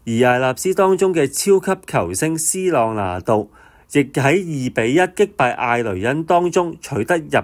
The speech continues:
球。至於另一位球星沙迪奧文尼，亦都喺亞冠精英聯嘅賽場上面取得入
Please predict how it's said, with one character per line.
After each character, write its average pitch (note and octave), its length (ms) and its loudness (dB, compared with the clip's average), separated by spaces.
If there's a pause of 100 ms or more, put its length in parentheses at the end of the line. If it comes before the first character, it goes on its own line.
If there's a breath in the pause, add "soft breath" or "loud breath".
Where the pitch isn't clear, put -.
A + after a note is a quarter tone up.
(140)
球。 F2+ 300 -2 (360 soft breath)
至 F#3+ 220 2
於 A3 220 0
另 D#3 200 2
一 F#3 60 2
位 D#3+ 240 2
球 G#2+ 260 -2
星 E3+ 220 -2
沙 F#3+ 340 2
迪 D#3 180 -4
奧 B2+ 280 0
文 F#2+ 240 -2
尼， D#2+ 240 -4 (160 soft breath)
亦 C#3+ 140 2
都 G#3 180 4
喺 G3 160 0
亞 C#3+ 260 0
冠 D#3 300 0
精 G3 180 2
英 G3 220 0
聯 A2+ 180 0
嘅 G#2+ 120 -2
賽 B2+ 440 0
場 G2 300 -4
上 G#2 240 -2
面 G2 220 -2 (200 soft breath)
取 A2+ 240 0
得 D#3+ 120 0
入 B2 200 -4